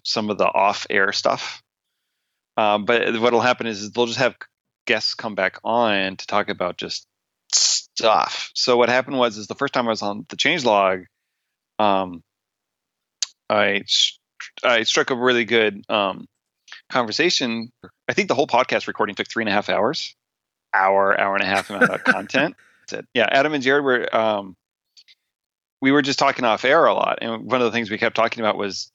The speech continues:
Speaker 1: we somehow ended up on the life of Keanu Reeves.
Speaker 2: <laughs> Okay.
Speaker 1: Um, actually, if you listen to my first, uh, thing with them, they actually tack it on as an extra at the end where we talk about that. Anyway, um, after talking about it, we just, um,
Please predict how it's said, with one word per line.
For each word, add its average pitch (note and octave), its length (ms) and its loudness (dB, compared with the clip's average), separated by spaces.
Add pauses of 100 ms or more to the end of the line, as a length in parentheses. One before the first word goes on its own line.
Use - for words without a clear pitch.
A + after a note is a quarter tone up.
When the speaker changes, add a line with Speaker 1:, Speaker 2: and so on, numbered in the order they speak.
(100)
Speaker 1:
we - 60 -16
somehow D3+ 420 2
ended C3+ 240 2
up B2+ 160 2
on B2 80 0
the G#2+ 80 2
life A2+ 240 0
of A2+ 100 -14
Keanu A2 400 -2
Reeves. A2+ 540 -2 (260)
Speaker 2:
<laughs> C#4+ 120 2 (800)
Okay. G#3 220 2
Speaker 1:
Um, A#2+ 480 4 (600)
actually, C3+ 260 2
if A#2+ 60 -2
you C#3 100 6
listen C#3 280 4
to C3+ 60 0
my A#2+ 160 4
first, - 400 -2
uh, G#2 460 2 (140)
thing A#2+ 180 2
with A2 120 -2
them, G#2 120 -6
they G#2+ 80 -2
actually G#2 300 0
tack A2 280 0
it G#2 60 4
on G2+ 180 2
as G2+ 160 -8
an - 80 -6
extra - 300 -2
at - 100 -8
the A1 140 -2
end A1+ 220 -4 (200)
where A2+ 120 -2
we A2 100 -4
talk A2+ 220 -2
about A2 340 2 (240)
that. A2 280 2
Anyway, A#2 520 2 (140)
um, A2 320 0
after A2 160 -2
talking C3 320 0
about G2+ 200 4
it, G2+ 80 0
we G#2+ 100 -6
just, - 340 -8
um, F#2+ 420 -2